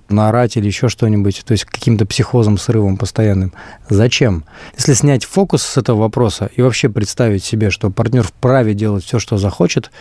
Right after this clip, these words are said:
со своим телом, то огромное количество вопросов тут же снимается.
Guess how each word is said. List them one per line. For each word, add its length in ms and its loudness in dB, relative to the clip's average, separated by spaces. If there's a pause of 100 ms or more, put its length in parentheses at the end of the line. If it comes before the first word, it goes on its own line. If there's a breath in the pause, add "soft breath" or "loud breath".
(180 loud breath)
со 120 -4
своим 320 2
телом, 380 0 (580 loud breath)
то 260 2
огромное 640 2
количество 460 -4
вопросов 420 -2
тут 240 -2
же 80 -2
снимается. 800 0